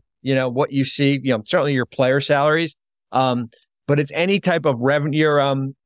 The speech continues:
you know, from your marketing standpoint, sponsorships,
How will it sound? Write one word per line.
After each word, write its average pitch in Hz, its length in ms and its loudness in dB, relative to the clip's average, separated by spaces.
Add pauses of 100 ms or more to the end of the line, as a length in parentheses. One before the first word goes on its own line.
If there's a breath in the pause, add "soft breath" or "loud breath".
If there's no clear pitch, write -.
(140)
you 139 100 -2
know, 127 180 2
from 139 300 -2
your 151 160 -4
marketing 165 440 2
standpoint, 107 560 -4
sponsorships, 131 800 0